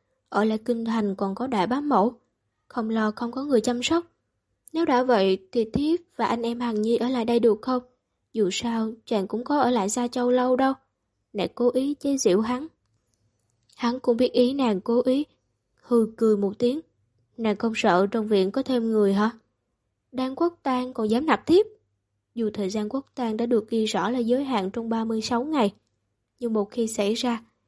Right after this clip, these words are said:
có ai dám cả gan cưới vợ nạp thiếp trong vòng ba năm? Ngay đến Tân Đế cũng đã hạ chỉ dừng tuyển tú trong ba năm, hạ thần còn dám bất tuân. Được lắm, bắt đầu tính toán với hắn rồi đấy. Lý Sở đưa tay nắm cầm nàng.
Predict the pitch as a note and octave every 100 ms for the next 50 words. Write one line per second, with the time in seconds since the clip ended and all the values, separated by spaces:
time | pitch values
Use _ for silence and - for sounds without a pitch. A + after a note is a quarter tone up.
0 | _ _ _ C4+ B3+ A3 G#3+ A#3 C4+ G#3
1 | G#3 B3 A3+ - C4+ C#4 A3 G#3 G3 -
2 | D4+ D#4+ B3+ A3+ A3 G3+ A3+ B3 B3+ B3
3 | _ _ _ _ _ _ - A#3 G#3+ B3+
4 | C4 G#3+ G#3+ A3 B3 D#4+ B3+ A#3 A3 G#3+
5 | F#3+ - G3 B3 A#3 G#3+ F#3+ G#3 B3+ C#4+
6 | D#4 B3 A3+ A3+ A#3 A#3 - _ _ _
7 | A3 G3+ - G#3+ G#3 G#3+ A3+ C#4 F4 F4
8 | C#4 C4 - _ _ _ _ _ _ G3+
9 | F#3+ - B3+ D4 - _ _ _ _ _
10 | C4+ B3 A#3+ A3 B3+ C#4 B3+ C4+ D4 C4
11 | A#3+ D4 C4 G3+ G3 A#3+ F4+ _ _ _
12 | _ _ C4+ C#4 A#3+ G#3 B3+ A#3+ A#3 A3
13 | A3 B3 C#4+ A#3 G#3 G#3